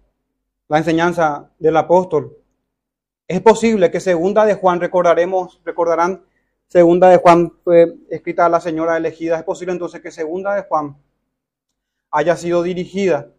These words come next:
a la iglesia de Gallo. Es posible, nada más una posibilidad,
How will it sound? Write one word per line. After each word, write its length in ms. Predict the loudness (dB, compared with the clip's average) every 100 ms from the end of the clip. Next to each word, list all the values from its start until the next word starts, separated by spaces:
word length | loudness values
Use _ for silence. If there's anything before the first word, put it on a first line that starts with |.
| -2
a 100 | 0
la 140 | 0
iglesia 540 | -4 -8 -8 -12 -18 -10
de 180 | -8
Gallo. 440 | -2 -2 -2 -6 -10 -12
Es 100 | -6
posible, 420 | -4 -2 -2 -2
nada 200 | -2 -2
más 200 | -2 -6
una 240 | -6 -8
posibilidad, 720 | -10 -10 -10 -8 -6 -6 -6